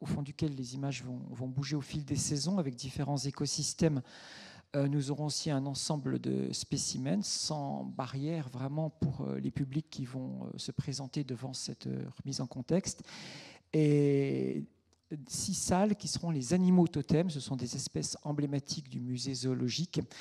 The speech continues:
qui seront positionnées au centre de la pièce. Donc là, il y a un geste scénographique très fort. Et dans ces six salles, chaque, euh, spécimen sera abordé d'un point de vue scientifique et culturel.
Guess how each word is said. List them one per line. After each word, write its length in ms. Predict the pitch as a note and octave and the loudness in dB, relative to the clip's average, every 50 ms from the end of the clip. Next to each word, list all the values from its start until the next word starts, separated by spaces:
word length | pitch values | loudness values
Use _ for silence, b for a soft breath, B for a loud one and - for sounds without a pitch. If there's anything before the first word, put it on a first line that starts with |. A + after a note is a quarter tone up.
| B B B B | B B B B
qui 120 | - - | -6 -4
seront 200 | - - - C#3+ | -4 -2 -2 -2
positionnées 680 | - - - E3+ E3 D#3 - - - D#3 C#3+ C#3+ C3+ - - | 4 6 6 6 6 4 0 -2 -2 -2 -2 -2 -2 -4 -6
au 100 | - B2+ | -6 -6
centre 520 | - - - - G3+ G3 F#3 - - D#3+ | -4 -4 -2 0 0 0 0 2 2 0
de 80 | D3 C3 | 2 4
la 100 | C3+ B2+ | 2 0
pièce. 540 | - - - D#3 C#3 F3 F3+ - - - C#3 B2 B B B B B B - | 0 2 4 4 6 6 4 4 2 0 0 -2 B B B B B B -10
Donc 140 | - - - | -8 2 4
là, 80 | D#3+ | 4
il 60 | D3+ | 4
y 40 | C3+ | 6
a 60 | B2 | 4
un 60 | B2 A#2+ | 2 2
geste 320 | G#2 C#3+ C#3 - - C3 | 0 -2 -4 -4 -4 -4
scénographique 720 | - - C#3 C3+ C#3 C3+ B2+ C3 B2+ - - C#3+ - - | -4 -4 -4 -4 -4 -4 -4 -6 -6 -6 -8 -12 -6 -4
très 180 | - - B2 A2+ | -2 -2 -2 -2
fort. 400 | - - F3+ G3+ G3+ E3 D3+ - - - | 2 4 6 6 6 4 2 -4 -4 -4
Et 200 | B2+ C3 B2+ B2 | -2 -2 -2 -2
dans 140 | - C#3+ | -2 -4
ces 140 | B2+ - C#3+ | -6 -6 -6
six 200 | A#2+ - - C#3+ | -6 -8 -6 -6
salles, 260 | B2 - - D#3+ F3+ | -6 -4 -2 -2 -2
chaque, 440 | F3 - - - - E3+ - - - | -2 -4 -2 -2 -2 -4 -4 -2 -2
euh, 440 | D3+ C#3+ C3+ C3 C3 - G1+ - - - | 0 0 0 0 -2 -2 -4 -6 -6 -8
spécimen 760 | - - - - D3 C#3 - - - - B2 B2+ C#3+ E3 F#3 F3+ | -8 -8 -6 -6 -6 -6 -4 -6 -6 -6 -4 -2 0 0 0 -2
sera 280 | - - - - C#3 | -2 -4 -4 -4 -4
abordé 320 | C#3 C3 C3+ B2+ C3+ C#3 C#3 | -2 -2 -2 -2 -2 -2 -2
d'un 140 | C3 B2+ A#2 | -2 -2 -2
point 160 | - C3+ C3+ | -2 -4 -4
de 60 | B2+ | -4
vue 120 | B2 B2+ | -4 -6
scientifique 640 | B2+ - - E3 D3 - - - - - D3+ - - B2 | -6 -4 -2 -2 -2 -2 -4 -8 -6 -6 -6 -6 -6 -10
et 40 | |
culturel. 560 | - - C3 A#2+ - - - G#2 C3 D#3 D#3+ | -8 -8 -10 -10 -2 -2 0 2 4 4 2